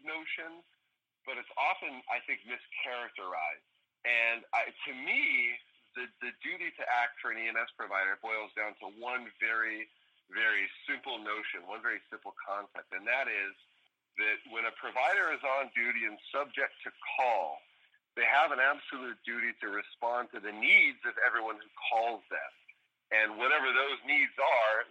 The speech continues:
they're the ones who determine it. You know, the providers are the ones who determine that need. So the, the duty to act is, is a good all-encompassing way to look at the job. Uh,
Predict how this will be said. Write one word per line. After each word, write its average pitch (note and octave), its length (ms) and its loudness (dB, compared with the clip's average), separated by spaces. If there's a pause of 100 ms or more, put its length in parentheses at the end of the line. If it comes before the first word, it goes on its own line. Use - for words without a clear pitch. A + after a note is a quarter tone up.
(120)
they're C#3+ 320 0
the C3 40 -4
ones C3 200 -2
who B2+ 160 0
determine C3 480 2
it. D#2+ 140 -8
You G2 100 -6
know, G2 80 0
the G2 160 -6
providers B2 460 4
are A2+ 100 -4
the A2+ 60 -8
ones A2 180 -10
who G#2 80 -8
determine A#2+ 480 -2
that F#2 160 2
need. D#2 240 -16 (400)
So C3 160 -2
the, A2+ 160 -4
the A2 240 -8
duty E3 400 -2
to B2+ 60 -2 (100)
act A#2 480 2
is, G#2+ 320 -2 (240)
is G#2 240 -6 (240)
a G#2 120 -6 (200)
good C#3+ 400 -4
all-encompassing A#2+ 1400 -4 (240)
way A#2 160 -2
to G#2+ 120 -6
look B2 200 -10
at A2+ 160 -10
the G2 160 -12
job. G#2+ 420 0 (640)
Uh, F2+ 300 2